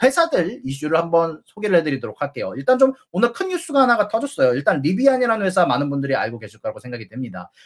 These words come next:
일단 이 리비아란-, 리비안이라는 회사가 사실상 존재하는 모든 리비안 자동차에 관해서 리콜을 현재 선언한 상황인데요. 어, 미국의 도로교통안전국에서 지금 리비안한테 경-, 경고를 날린 상황인데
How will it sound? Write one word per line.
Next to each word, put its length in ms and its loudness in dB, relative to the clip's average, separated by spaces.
일단 200 2
이 100 -2
리비아란-, 800 2
리비안이라는 600 2
회사가 260 4
사실상 560 0
존재하는 800 4
모든 640 2
리비안 400 2
자동차에 560 -2
관해서 680 2
리콜을 800 2
현재 260 -4
선언한 440 -2
상황인데요. 580 2
어, 380 6
미국의 460 2
도로교통안전국에서 1800 0
지금 260 -8
리비안한테 540 0
경-, 320 -4
경고를 440 2
날린 220 -2
상황인데 640 0